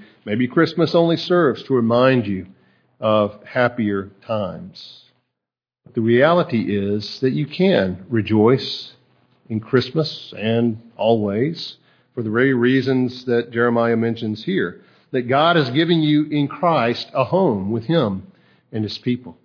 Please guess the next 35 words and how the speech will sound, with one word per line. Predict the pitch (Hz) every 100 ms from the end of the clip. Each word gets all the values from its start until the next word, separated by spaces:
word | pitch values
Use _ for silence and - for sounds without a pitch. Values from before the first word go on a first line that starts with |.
| _ _ _
that | - 139
he |
has | 139 -
set | - 185 156
his | 151
love | 151 165 175
upon | 165 156 143 135
you | 131
in | 131 135
Christ, | 127 135 120 120 113
love | 127 127 139 120
that | 117
will | 120
never | 120 131 123
fail, | - 120 110 107 107
that | 120
will | 113 110
never | 110 107 104 - _ _ -
leave | 107 117 120 95
you, | 85 80 _ _ _ _
and | 120 127
that |
he's | 127 120
given | 110 147 139
you | 117 107 101
the | 101
message | 117 117 110 95
of | 101 101
the | 104
good | 127 123
news, | 120 120 110 95 98 -
the |
gospel, | 107 135 143 - 104 87 _ _ -
to | 127
believe | 160 262 143 85 -